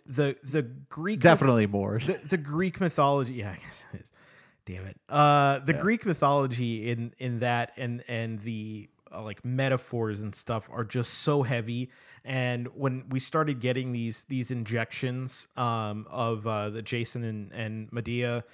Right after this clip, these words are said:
Speaker 1: I was like, "Oh my God, please don't, like, don't be too heavy-handed with, with the mythology," because, uh,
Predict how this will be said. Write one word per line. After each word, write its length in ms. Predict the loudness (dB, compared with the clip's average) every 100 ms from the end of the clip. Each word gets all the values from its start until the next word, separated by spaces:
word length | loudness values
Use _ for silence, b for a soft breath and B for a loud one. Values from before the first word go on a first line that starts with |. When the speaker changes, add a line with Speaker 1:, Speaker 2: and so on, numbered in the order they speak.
| b b -8
Speaker 1:
I 100 | -4
was 200 | -4 -4
like, 220 | -6 -8 _ _ -8
"Oh 200 | -4 -2
my 100 | -4 -6
God, 360 | -6 -8 -10
please 520 | -12 -8 -6 -6 -8
don't, 340 | -10 -10 -10 -14
like, 260 | -14 -12 -14 _ _ -2
don't 260 | -2 -2
be 140 | -6 -4
too 200 | -2 -2
heavy-handed 800 | -2 -6 -10 -10 -8 -10 -12 -12
with, 500 | -10 -12 -16 -20 _ _ _ -10
with 260 | -8 -6
the 40 | -8
mythology," 680 | -8 -8 -8 -8 -12 -12
because, 520 | -12 -10 -10 -10 -10 -14 _ _ _ _ _ _ _
uh, 60 | -20